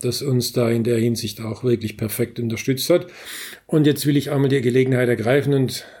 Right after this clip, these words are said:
ich find's schön, dass mal die Chance hab, jetzt auf diese Art und Weise an alle Danke sagen zu können. Denn, ähm,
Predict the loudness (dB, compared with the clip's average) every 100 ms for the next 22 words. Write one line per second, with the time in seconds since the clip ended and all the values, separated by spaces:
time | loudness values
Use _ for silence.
0 | -16 -16 -18 -20 -18 -6 -2 -2 0 4
1 | 4 4 2 0 -2 0 0 -2 -10 -2
2 | 2 2 2 -2 -2 -4 -6 -6 -4 -4
3 | -2 0 2 4 2 2 0 2 2 4
4 | 2 2 0 0 0 0 -2 0 2 2
5 | 0 -16 -20 -20 -18 -16 -18 _ 0 4
6 | 4 4 4 2